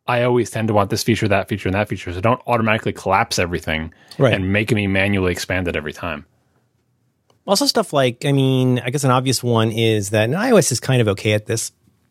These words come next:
Speaker 2: but an app that understands, I, I struggle with this in my,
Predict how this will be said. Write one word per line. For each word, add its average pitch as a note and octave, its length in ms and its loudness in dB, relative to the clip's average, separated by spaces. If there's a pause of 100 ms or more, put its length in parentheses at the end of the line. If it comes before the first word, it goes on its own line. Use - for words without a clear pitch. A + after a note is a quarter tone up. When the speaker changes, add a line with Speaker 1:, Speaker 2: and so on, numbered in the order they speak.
(260)
Speaker 2:
but C3+ 140 0
an C3 80 0
app C#3 200 2
that C#3 140 2
understands, B2+ 600 2
I, C#3 140 2
I C#3 60 0
struggle G#3+ 280 0
with C#3+ 120 0
this A#2 220 -2
in B2+ 200 2
my, A2 320 0